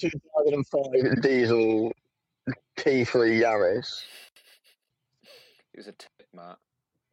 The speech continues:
Speaker 1: It's all of one point four s-, fucking engine size. It's got a whopping, are you ready for this? Seventy-five brake horsepower.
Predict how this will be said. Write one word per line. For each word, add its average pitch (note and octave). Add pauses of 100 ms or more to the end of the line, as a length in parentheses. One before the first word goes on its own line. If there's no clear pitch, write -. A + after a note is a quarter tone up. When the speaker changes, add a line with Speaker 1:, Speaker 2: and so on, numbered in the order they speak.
(260)
Speaker 1:
It's -
all C#3
of C3
one C#3+
point C#3
four A#2 (260)
s-, - (460)
fucking A2 (240)
engine A2
size. G#2 (400)
It's A#2+
got C#3 (100)
a C3
whopping, B2+
are B2
you C3+
ready B2+
for G#2
this? G#2+
Seventy-five B2+
brake A#2+
horsepower. A2